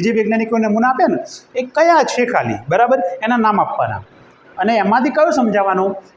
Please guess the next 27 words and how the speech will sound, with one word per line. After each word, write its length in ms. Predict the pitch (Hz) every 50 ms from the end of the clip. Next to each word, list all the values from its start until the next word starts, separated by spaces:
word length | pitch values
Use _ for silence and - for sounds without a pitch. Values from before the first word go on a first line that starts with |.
| _ - -
થોમ્સનનો 480 | 190 190 190 175 - 254 262 262 277 277
પરમાણુય 320 | 226 190 190 196 196 208 208
નમૂનો 300 | 185 160 160 160 185 220
સમજાવવાનો 520 | 311 277 262 262 277 269 262 254 254 254
છે. 120 | 233 233 240 - _ - - - 151
રેડી? 220 | 185 226 - - 587 605 - - - -
આપણે 220 | - - 254 247
આગળ 240 | 220 220 220 254 262
એક 100 | 262 262 262 262 -
પરમાણુય 380 | 208 220 220 240 240 247 254
નમૂનો 360 | 233 208 202 208 226 240 240
રજૂ 260 | 226 202 196 185 220 220
કર્યો, 240 | 220 202 190 170 170 226
કયો? 200 | 233 220 214 214 220 - - - 147
રુથરફોર્ડ, 600 | 170 175 180 - 180 165 156 135 123 107 113 123 165
બરાબર? 280 | 180 220 233 262 - - - - - - - -
આજે 180 | 185 185 185 226 196
બીજો 160 | 202 170 226 220 -
થોમ્સનનો 400 | 196 175 165 - 151 151 143 143
પરમાણુય 360 | 147 147 139 139 135 135 131
નમૂનો. 260 | 127 123 - - - - - - - _ _ _ -
હવે 180 | 208 240 302 320
કે 200 | 311 294 240 214 -
છે, 80 | 220 220 240 226 - _ _ _ -
અહીંયા 200 | 190 214 233 196
ધ્યાન 160 | 202 196 185 165
આપજો, 260 | 165 214 254 -